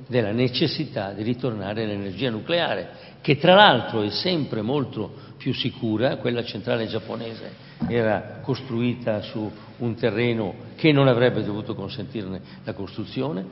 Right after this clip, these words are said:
Le centrali francesi sono così sicure da essere addirittura resistenti a un attacco atomico.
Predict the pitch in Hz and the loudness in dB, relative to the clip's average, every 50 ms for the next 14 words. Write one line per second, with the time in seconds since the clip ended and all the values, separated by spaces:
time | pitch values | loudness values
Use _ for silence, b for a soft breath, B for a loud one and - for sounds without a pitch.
0 | B B B 131 131 156 196 226 214 - - 180 165 139 - 156 156 160 156 127 | B B B -2 4 6 6 6 6 4 0 0 0 2 2 2 2 2 0 -2
1 | 117 143 143 135 - - 190 202 180 143 135 107 101 104 B B B B - - | -2 -2 -2 -2 0 0 0 0 2 0 0 0 -2 -4 B B B B -10 -4
2 | - 165 165 156 143 139 131 - - - - 139 131 135 185 185 - 175 135 180 | 0 2 2 4 2 2 0 -2 -6 -6 -4 -2 -2 0 0 0 -2 -2 -4 -2
3 | 196 208 202 180 135 139 143 151 135 - 143 135 127 - 143 135 131 - 180 165 | -2 0 0 2 2 2 2 2 0 0 0 0 2 2 2 0 2 2 4 6
4 | 156 131 - - - - - - - - 135 165 190 180 139 175 - - - - | 6 4 4 0 -8 -12 -12 -12 -8 2 6 8 8 8 8 4 2 2 6 6
5 | 202 220 226 202 190 196 185 170 151 139 127 123 117 - - - 180 175 160 - | 6 6 6 4 6 6 6 6 6 4 2 2 0 0 0 0 0 0 0 -4
6 | - - 214 - - - - 117 - - 175 165 147 117 107 98 95 92 - - | -4 -2 -2 -2 -2 -4 -6 -4 2 4 4 4 4 4 0 0 -4 -6 -8 -10
7 | 82 | -12